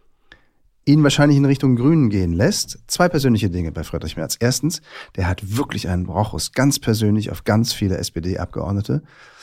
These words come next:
der ersten Reihe vor allen Dingen bei der S P D. Ausnahme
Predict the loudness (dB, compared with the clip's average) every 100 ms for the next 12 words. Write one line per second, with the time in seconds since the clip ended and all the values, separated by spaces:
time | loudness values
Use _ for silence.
0 | -12 -4 -2 -2 -4 -2 0 2 0 -2
1 | 0 0 0 -2 -4 -4 -2 -2 -4 -6
2 | -8 -4 2 2 2 0 2 4 4 4
3 | 4